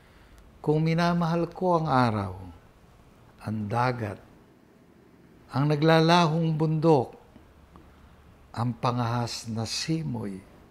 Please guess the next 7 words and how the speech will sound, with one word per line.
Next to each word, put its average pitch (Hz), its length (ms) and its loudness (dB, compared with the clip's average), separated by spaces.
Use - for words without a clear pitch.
ang 139 280 -8
ulap, 156 560 -2
ang 139 280 -4
buhangin 156 920 4
at 127 120 0
bato, 117 520 0
dahil 110 720 0